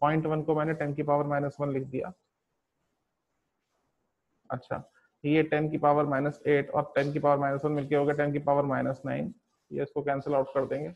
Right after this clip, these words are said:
नीचे हो गया वन into टेन की पावर माइनस थ्री, जो कि ऊपर जाके हो जाएगा टेन की पावर प्लस थ्री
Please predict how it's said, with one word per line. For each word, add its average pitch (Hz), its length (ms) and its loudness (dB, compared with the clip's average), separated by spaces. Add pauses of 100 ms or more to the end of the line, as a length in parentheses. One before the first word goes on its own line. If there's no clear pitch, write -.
(680)
नीचे 151 400 -2
हो 143 140 6
गया 160 260 2 (2500)
वन 147 440 4 (120)
into 143 360 0
टेन 135 220 2
की 135 140 -6
पावर 143 340 4 (240)
माइनस 123 400 0
थ्री, - 240 -12 (880)
जो 147 220 4
कि 160 140 0
ऊपर 165 320 6
जाके 165 240 6
हो 151 140 6
जाएगा 135 420 4 (2250)
टेन 147 220 2
की 151 120 -2
पावर 135 340 2
प्लस 135 360 -4
थ्री - 240 -10